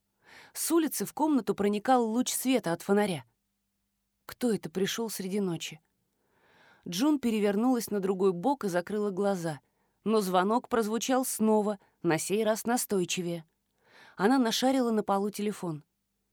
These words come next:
Шесть пропущенных вызовов от Алекса и сообщение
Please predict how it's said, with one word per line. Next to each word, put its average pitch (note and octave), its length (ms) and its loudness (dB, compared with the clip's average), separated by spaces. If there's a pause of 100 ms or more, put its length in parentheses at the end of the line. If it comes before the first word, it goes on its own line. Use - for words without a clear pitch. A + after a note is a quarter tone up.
(140)
Шесть - 560 -2
пропущенных F#3 720 -2
вызовов G3 480 0
от F#3 160 -4
Алекса G#3 460 -4 (260)
и F3 60 -4
сообщение A#3+ 800 0